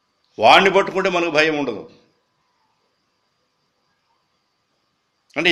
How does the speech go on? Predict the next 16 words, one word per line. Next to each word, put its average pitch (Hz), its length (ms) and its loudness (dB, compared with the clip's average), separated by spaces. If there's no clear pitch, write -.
ఎవరిని 175 300 2
పట్టుకోవాలి? 180 540 0
ఈ 156 100 -4
సృష్టికి 180 360 -6
ఆధారమైనటువంటి 170 1120 2
ఏ 131 220 -4
శక్తి 147 300 -10
ఉన్నదో 170 220 -4
ఆ - 100 6
పరమేశ్వరుడు 143 720 -4
ఆయన్ని 127 220 -4
ఆశ్రయించి 123 420 -8
నెట్టుకోమంటే 107 580 -10
కాలం 190 420 6
సద్వినియోగం 147 500 -4
అయినట్టే. 107 340 -10